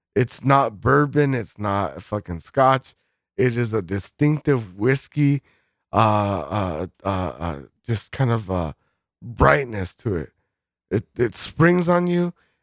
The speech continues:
and it's bright and vibrant and, and just all whiskey. I fucking love it. I can absolutely tell that this has spent a considerable amount of time in a barrel.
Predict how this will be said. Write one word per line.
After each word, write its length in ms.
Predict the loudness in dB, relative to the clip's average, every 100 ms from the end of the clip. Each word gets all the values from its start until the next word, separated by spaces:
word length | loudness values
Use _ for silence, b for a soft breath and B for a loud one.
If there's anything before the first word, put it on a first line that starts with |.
| _
and 160 | 0 2
it's 240 | 0 -4
bright 500 | -14 2 4 6 4
and 160 | -2 -2
vibrant 680 | 2 2 2 2 0 -2 -10 _ _ _
and, 360 | -2 -2 -2 -4
and 200 | -4 -6 -2
just 260 | -4 -4 -2
all 280 | 0 2 2
whiskey. 500 | 0 -4 -4 -6 -6
I 80 | -6
fucking 560 | -4 -2 -2 -4 -6
love 240 | 0 0 0
it. 180 | -8 -14 _ _ _ _ _ _ _ _ _ _ -2
I 100 | 0
can 180 | 0
absolutely 640 | 2 2 0 -2 0 0 -2
tell 260 | 0 0
that 180 | 0 -2
this 220 | -4 -6
has 120 | -10 -16
spent 440 | -2 0 0 -6 _ _ -8
a 80 | -6
considerable 720 | -4 -4 -2 0 0 0 0
amount 280 | -2 -2 -4
of 80 | -6
time 360 | -2 0 0
in 120 | -2
a 60 | -4
barrel. 460 | -2 -2 -2 -8